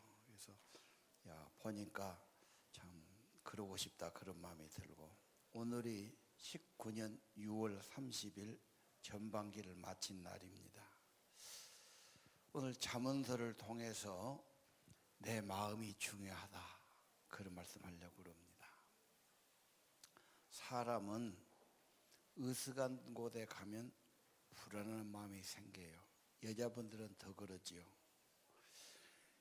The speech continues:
이 인간의 심리가 어찌게 되냐? 카페 가서 앉을 때도 중간에는 잘 안 앉는다고 그래요. 좀 으슥한데, 아니면 벽 쪽에 붙은데.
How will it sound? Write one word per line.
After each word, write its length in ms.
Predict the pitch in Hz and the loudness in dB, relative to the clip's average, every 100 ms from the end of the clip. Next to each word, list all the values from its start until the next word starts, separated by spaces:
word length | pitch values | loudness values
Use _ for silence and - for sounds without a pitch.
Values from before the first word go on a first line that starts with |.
| - 139 | -6 2
이 200 | 127 117 | 4 6
인간의 420 | 123 131 123 117 | 6 6 4 4
심리가 420 | - 147 135 120 | 2 4 2 2
어찌게 380 | 117 117 107 107 | -2 -2 -2 -2
되냐? 440 | 98 98 98 92 - - - - - - - - - - - | -2 -2 -4 -6 -10 -18 -18 -18 -20 -20 -20 -20 -20 -10 4
카페 520 | 135 135 - 143 127 | 8 8 8 4 4
가서 440 | 117 117 120 120 - - - | 4 2 0 -2 -6 -18 -8
앉을 480 | - 104 107 117 113 | -4 -2 0 0 -2
때도 460 | - 107 101 101 - - - - - - - - - | -4 -4 -4 -8 -12 -20 -20 -20 -20 -20 -20 -12 -2
중간에는 680 | - 131 131 131 127 117 | 6 8 8 6 4 0
잘 140 | 107 107 | -2 -4
안 200 | 98 98 | -4 -4
앉는다고 420 | 101 101 98 98 | -4 -4 -6 -8
그래요. 160 | 95 104 - - | -10 -12 -14 -16
좀 300 | - 139 120 | -8 -2 0
으슥한데, 680 | - 120 107 101 101 107 - - - - - - - - - - | 0 0 0 -2 -4 -8 -12 -18 -20 -20 -20 -20 -20 -20 -6 4
아니면 520 | 120 120 117 123 143 - - - - - - - | 6 6 2 0 -2 -8 -20 -20 -20 -20 -20 -2
벽 320 | 127 131 - | 2 2 2
쪽에 300 | 160 131 127 | 2 4 2
붙은데. 760 | 110 - - 113 104 98 - | 0 -6 -4 -2 -2 -6 -10